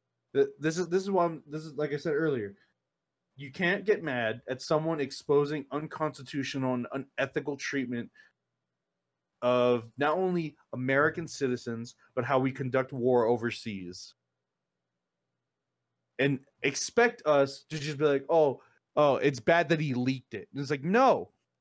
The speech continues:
No, that's not how that works. And a lot of the people complaining and bitching about this are the same people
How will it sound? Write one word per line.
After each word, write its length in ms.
No, 280
that's 140
not 120
how 80
that 140
works. 440
And 100
a 80
lot 180
of 20
the 80
people 340
complaining 540
and 100
bitching 280
about 200
this 140
are 60
the 80
same 240
people 460